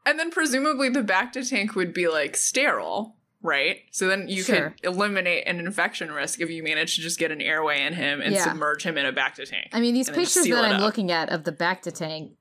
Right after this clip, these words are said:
Speaker 2: the person has a tube in the, going into their mouth.
Speaker 1: Yeah. So, like, why did they not do that for him?
Speaker 2: Maybe they did,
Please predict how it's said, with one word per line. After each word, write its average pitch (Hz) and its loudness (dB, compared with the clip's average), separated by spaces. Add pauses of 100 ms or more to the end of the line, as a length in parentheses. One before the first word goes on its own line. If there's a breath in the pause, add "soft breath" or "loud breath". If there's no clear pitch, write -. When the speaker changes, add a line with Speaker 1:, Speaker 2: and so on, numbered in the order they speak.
Speaker 2:
the 180 -4
person 202 -2 (340)
has 202 -2
a 185 -8
tube 240 -2
in 185 0
the, 170 0
going 175 0
into 175 -2
their 156 0
mouth. - -6 (320)
Speaker 1:
Yeah. 240 2 (360)
So, 202 0
like, 202 2
why 175 0
did 196 0
they 185 2
not 165 0
do 160 -6
that - -4 (200)
for - -4
him? - -10 (300)
Speaker 2:
Maybe 269 2 (180)
they 320 0
did, 233 0